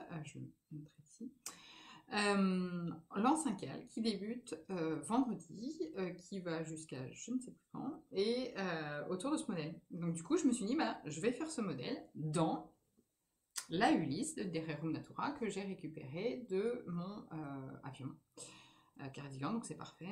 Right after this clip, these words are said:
on reste sur la même designeuse et la même laine, c'est juste pas le même modèle, voilà, <laughs> on va dire.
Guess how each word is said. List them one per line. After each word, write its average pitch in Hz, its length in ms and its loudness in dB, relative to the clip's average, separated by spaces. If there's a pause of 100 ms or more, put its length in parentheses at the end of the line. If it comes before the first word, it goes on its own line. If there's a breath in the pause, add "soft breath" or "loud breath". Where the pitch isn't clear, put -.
(140)
on - 20 -4
reste 160 320 -10
sur 160 140 -8
la 160 80 0
même 156 160 6
designeuse 151 480 2
et 131 40 -2
la 127 60 -2
même 113 200 -4
laine, 135 180 -4
c'est - 140 -8
juste - 160 -10
pas - 80 -8
le 143 60 -4
même 127 140 -6
modèle, 180 320 -2
voilà, 247 480 4
<laughs> 185 400 -4
on 151 60 -4
va 139 40 -2
dire. 208 280 -2